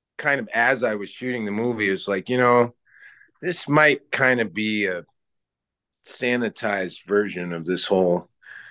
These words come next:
scenario. And then someone said, "Have you ever seen this documentary?" And, "Oh, it seems like he might have been kind of shady with people." And,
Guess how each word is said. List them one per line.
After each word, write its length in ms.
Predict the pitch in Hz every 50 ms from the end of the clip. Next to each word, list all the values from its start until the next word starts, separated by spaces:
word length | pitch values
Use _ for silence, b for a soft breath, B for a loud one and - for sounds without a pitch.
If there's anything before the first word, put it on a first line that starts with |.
| B B B B B B B B B B B _ _ _ _ _ -
scenario. 840 | - - - 160 156 156 143 139 131 127 127 127 127 135 135 135 135
And 160 | 131 127 131
then 320 | 135 135 135 135 135 131 - _ _ _ _ _ _ _ _
someone 340 | - - - 143 139 139 127
said, 220 | - - 139 123
"Have 140 | 123 113 104
you 60 | 135
ever 160 | 151 147 156 151
seen 240 | - 160 160 156
this 180 | 151 143 - -
documentary?" 1040 | - - 131 131 139 127 - 135 131 131 135 139 139 135 139 139 135 135 135 135 135
And, 420 | 131 127 123 110 104 107 104 101 _ _ _ _ -
"Oh, 540 | 117 123 123 123 123 127 127 120 113 107
it 180 | 101 - _ -
seems 360 | - - - 127 127 120 104
like 220 | 120 120 113 - -
he 140 | - 113
might 260 | 113 113 117 117 117 117
have 140 | 104 92
been 360 | 95 110 107 104 104 98 98 - _ -
kind 240 | - 110 107 107 98
of 80 | 95
shady 600 | - - - 110 107 107 110 101 101 104 104 104
with 160 | 92 98 98 - _ _ _
people." 640 | - - 104 101 - - 98 98 98 95 95 95 95
And, 240 | 95 92 90 90